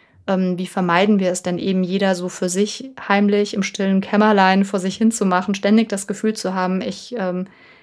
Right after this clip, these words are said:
ich betrüge hier jetzt gerade und ich darf das niemandem sagen, damit niemand merkt, ähm, wie schlecht in Anführungszeichen mein Englisch ist.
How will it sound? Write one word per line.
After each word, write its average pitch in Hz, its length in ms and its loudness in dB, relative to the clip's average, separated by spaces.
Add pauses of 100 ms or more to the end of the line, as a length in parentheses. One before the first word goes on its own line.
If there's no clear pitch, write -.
(120)
ich - 140 -12
betrüge 226 460 0
hier 175 240 -2
jetzt 170 280 -4
gerade 180 360 0
und 180 100 0
ich 170 80 -4
darf 180 200 -4
das - 120 -6
niemandem 208 420 4
sagen, 196 320 2
damit 180 280 -4
niemand 190 280 2
merkt, 175 380 -6
ähm, 175 280 -6 (580)
wie 208 240 -2
schlecht 202 340 -2
in 190 80 0
Anführungszeichen 190 760 -2
mein 175 120 -6
Englisch 190 300 0
ist. 190 200 -8